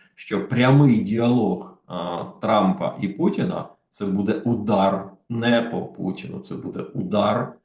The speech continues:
по Трампу. І це означатиме, що, а, відбудуться процеси, а, які будуть дуже згубні для Сполучених Штатів Америки.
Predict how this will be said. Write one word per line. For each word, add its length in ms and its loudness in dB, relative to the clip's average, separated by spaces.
по 120 -6
Трампу. 720 -6
І 80 -2
це 140 4
означатиме, 960 4
що, 960 -6
а, 240 -8
відбудуться 640 2
процеси, 840 -2
а, 600 -10
які 840 0
будуть 340 -2
дуже 300 0
згубні 560 0
для 200 -8
Сполучених 560 -12
Штатів 380 -16
Америки. 640 -14